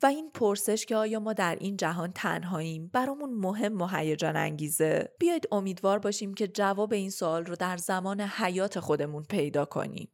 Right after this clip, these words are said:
نکتهٔ جذاب داستان ما اینجاست که در سال دو هزار و چهارده، سدنورد کنجکاوی مریخ مجموعه‌ای از سنگ‌های تیره رو با لیزر خاص خودش بررسی کرد.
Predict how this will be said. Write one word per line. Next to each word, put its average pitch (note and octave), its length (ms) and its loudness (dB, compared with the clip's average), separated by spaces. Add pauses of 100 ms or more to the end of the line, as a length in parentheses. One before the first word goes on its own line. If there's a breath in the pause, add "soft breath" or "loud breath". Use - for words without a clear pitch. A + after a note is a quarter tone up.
(240)
نکتهٔ D4+ 360 2
جذاب G3 560 6
داستان F3 440 2
ما F#3 100 0
اینجاست E3 520 0
که F#3+ 100 -2
در F#3+ 220 2
سال G#3+ 380 2
دو D3+ 120 4
هزار D#3 300 2
و D#3 40 4
چهارده، D#3 920 2
سدنورد B3+ 800 0
کنجکاوی F#3 760 2
مریخ D#3 720 -2
مجموعه‌ای B3 640 0
از G3 140 0
سنگ‌های F3+ 540 -2
تیره F3 360 -2
رو F3+ 160 0
با F3 160 0
لیزر F3+ 540 0
خاص G3+ 440 0
خودش D3 400 0
بررسی D3+ 560 2
کرد. - 600 -8